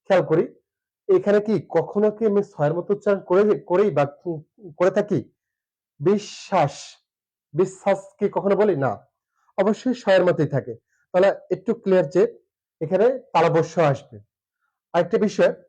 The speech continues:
যেহেতু বফলা মাঝে আছে, এই ক্ষেত্রে, আহ, তালব্য শটা দুইবার হবে। তাহলে বিষ,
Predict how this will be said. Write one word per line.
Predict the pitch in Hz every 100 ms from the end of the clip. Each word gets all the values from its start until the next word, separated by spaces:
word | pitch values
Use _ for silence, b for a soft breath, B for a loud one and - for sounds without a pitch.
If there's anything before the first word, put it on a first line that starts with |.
| -
যেহেতু | 170 175
বফলা | 180 180 190 175
মাঝে | 151 156 208
আছে, | 175 - 185 240 _ _ _ -
এই | 180
ক্ষেত্রে, | 208 202 202 254 - _ _ _ _ _ -
আহ, | 175
তালব্য | 156 160 165 185
শটা | - 220 214
দুইবার | 143 180 170 143
হবে। | 117 107 101 _ _ _ _ _ _ _ _ _ _ _ -
তাহলে | 180 180
বিষ, | 151 120 190 175 - -